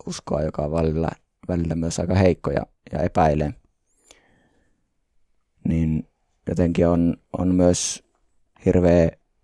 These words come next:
hyvä joskus nähdä sitä. Elian elämässä oli myös,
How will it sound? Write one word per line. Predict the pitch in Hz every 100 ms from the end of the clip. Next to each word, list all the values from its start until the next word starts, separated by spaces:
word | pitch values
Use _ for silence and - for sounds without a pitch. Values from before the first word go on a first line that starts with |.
| -
hyvä | 107 98 71 - - _ _
joskus | 90 85 - - - _ _ _ -
nähdä | - 82 80
sitä. | - 85 80 - - _ _ _ _ _ _ -
Elian | 82 80 76 73 - _ 85
elämässä | 78 71 73 -
oli | 71 80
myös, | 82 80 -